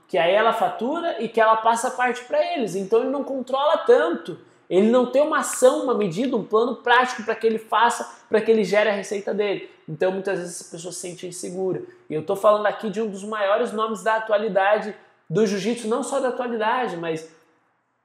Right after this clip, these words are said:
do, o maior nome do jiu-jitsu.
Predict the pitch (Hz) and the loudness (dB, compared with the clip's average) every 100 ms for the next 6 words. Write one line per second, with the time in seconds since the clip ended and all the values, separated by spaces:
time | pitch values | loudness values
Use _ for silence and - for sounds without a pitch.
0 | _ _ _ 170 156 170 156 196 196 196 | _ _ _ -8 -8 -10 -12 -12 -4 -2
1 | 247 269 254 269 233 208 220 190 233 233 | 0 2 0 2 -2 -2 -2 -2 -6 -6
2 | - | -14